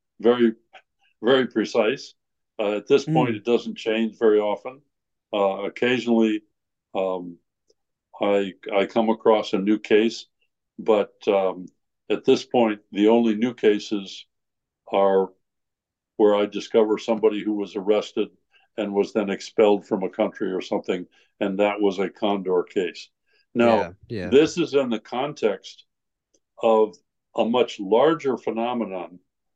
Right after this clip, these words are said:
Speaker 1: of killings by the countries against their own citizens.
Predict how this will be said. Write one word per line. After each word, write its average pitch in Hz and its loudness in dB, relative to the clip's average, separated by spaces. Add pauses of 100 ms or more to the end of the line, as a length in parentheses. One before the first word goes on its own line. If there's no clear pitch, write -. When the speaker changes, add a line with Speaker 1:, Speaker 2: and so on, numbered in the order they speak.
(200)
Speaker 1:
of 104 0 (720)
killings 104 -2 (400)
by 120 2
the 117 0
countries 113 -4 (520)
against 120 -2
their 113 4
own 107 0
citizens. - -8